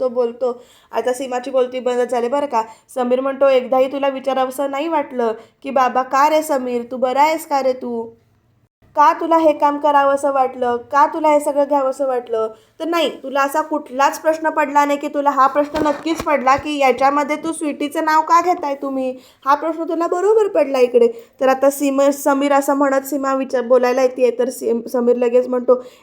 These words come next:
"एकदा तरी विचारलंस का गं तू मला की समीर खूप, तू खूप चांगलं काम करतोयस, तू एकदा तरी म्हटलंस का मी जॉब करते म्हणून, नाहीतर मी तुझ्या बरोबरीनं उभी राहिली असते असं तू म्हटलंस का एकदा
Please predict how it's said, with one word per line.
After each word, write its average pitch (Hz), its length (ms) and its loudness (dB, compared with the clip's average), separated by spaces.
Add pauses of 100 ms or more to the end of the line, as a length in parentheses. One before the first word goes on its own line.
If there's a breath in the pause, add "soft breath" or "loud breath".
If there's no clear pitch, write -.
"एकदा 277 360 2
तरी 302 160 2
विचारलंस 302 540 0
का 294 100 0
गं 277 180 0
तू 277 80 -4
मला 254 360 2 (340 loud breath)
की 294 140 0
समीर 277 600 0
खूप, 302 260 0 (100)
तू 311 200 -2
खूप 311 280 -2
चांगलं 285 280 0
काम 277 220 2
करतोयस, 269 420 0
तू 277 60 -2
एकदा 262 280 2
तरी 285 140 2
म्हटलंस 277 480 0
का 254 180 0 (300 loud breath)
मी 285 180 0
जॉब 277 280 4
करते 302 360 -2
म्हणून, 294 420 0
नाहीतर 262 400 2 (280 loud breath)
मी 269 340 2
तुझ्या 294 220 2
बरोबरीनं 285 560 4
उभी 277 240 0
राहिली 294 260 4
असते 269 220 0
असं 254 180 0
तू 277 140 -2
म्हटलंस 269 460 -2
का 320 160 0
एकदा 262 200 -2